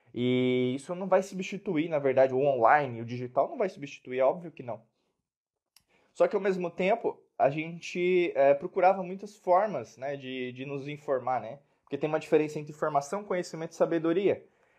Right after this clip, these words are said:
E aí o que acontece hoje com o acesso que é, você tem com a internet, basicamente você não estuda as crises anteriores. Tem até um livro interessante agora que foi lançado pelo Ray Dalio, que ele fala, né, da,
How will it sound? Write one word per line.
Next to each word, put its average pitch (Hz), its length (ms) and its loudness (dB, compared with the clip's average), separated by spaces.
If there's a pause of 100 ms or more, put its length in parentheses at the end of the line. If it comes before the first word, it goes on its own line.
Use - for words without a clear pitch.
(180)
E 147 120 0
aí 160 120 4
o 180 40 -4
que 202 80 -6
acontece 196 420 -6
hoje 190 240 2
com 185 140 -10
o 175 80 2
acesso 175 400 2
que 185 100 -8
é, 170 300 2
você 147 240 -8
tem 185 180 -6
com 202 80 -8
a 202 80 0
internet, 185 480 -4
basicamente 185 500 -4
você 202 220 -8
não 254 100 -8
estuda 240 380 -2
as 196 100 0
crises 185 320 -4
anteriores. 190 680 0 (340)
Tem 156 100 2
até 202 140 0
um 214 60 0
livro 208 220 -2
interessante 175 680 0
agora 143 300 4
que - 80 -18
foi 151 140 -4
lançado 139 380 2
pelo 135 220 -2
Ray 135 200 2
Dalio, 135 420 4
que - 140 -6
ele 143 80 -6
fala, 170 340 4
né, 147 140 -6
da, 120 440 2